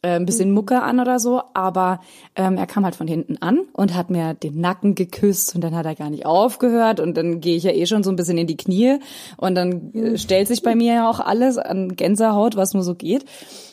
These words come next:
Speaker 1: Und dann habe ich aber auch schon gemerkt, ah, der hat Bock, ich hab's gefühlt. Und dann sind
Speaker 2: Mhm.
Speaker 1: wir, ähm, runter und dann hat er gesagt, „Ah, ich wollte noch duschen.“ Und dann ist er noch kurz unter die Dusche. Ich hab dann im Zimmer, äh, die, äh, den, nicht die Jalousie, wie heißt's?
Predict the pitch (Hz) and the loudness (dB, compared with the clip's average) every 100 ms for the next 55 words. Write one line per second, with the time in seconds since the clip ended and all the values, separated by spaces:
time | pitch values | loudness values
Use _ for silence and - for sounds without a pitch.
0 | - - 214 214 202 202 196 - 185 175 | -10 0 2 4 2 2 2 0 -4 -2
1 | 180 160 185 170 165 180 240 - _ - | -2 0 -2 -2 0 0 -2 -10 _ -4
2 | 233 - _ _ _ _ _ _ _ _ | -4 -6 _ _ _ _ _ _ _ _
3 | _ _ - 175 160 156 - 180 - - | _ _ -2 0 0 -2 0 0 -2 -16
4 | _ _ 175 175 175 - 165 - 185 254 | _ _ -4 -2 -4 -6 -8 -2 -2 -2
5 | - _ - - - - 208 220 214 202 | -6 _ -20 -20 -20 -6 0 2 4 2
6 | 208 214 190 202 185 185 - 175 170 170 | 2 2 2 4 4 2 2 0 0 -2
7 | 165 170 - 170 196 277 226 208 - 233 | -4 -8 -2 0 2 2 2 0 -2 -2
8 | 277 247 233 - 247 277 196 170 - - | 0 0 0 0 -2 0 -4 -4 -8 -18
9 | - 208 - 214 196 196 202 190 214 202 | -18 -6 0 2 4 2 2 0 2 0
10 | 208 208 190 190 190 196 214 311 220 - | 0 -2 0 0 0 -2 -2 0 -2 -2
11 | 214 - - 190 - 185 - - - 180 | -8 -6 -4 -2 0 -2 -2 -4 0 2
12 | 170 165 330 - - - - _ - 185 | 4 2 0 -4 -20 -20 -20 _ -2 0
13 | 165 170 160 156 - 160 160 156 151 - | 0 0 0 -2 -4 -6 -6 -4 -4 -4
14 | 170 - - 180 175 202 190 175 180 - | -4 -4 -2 0 0 0 0 2 0 -2
15 | - | -6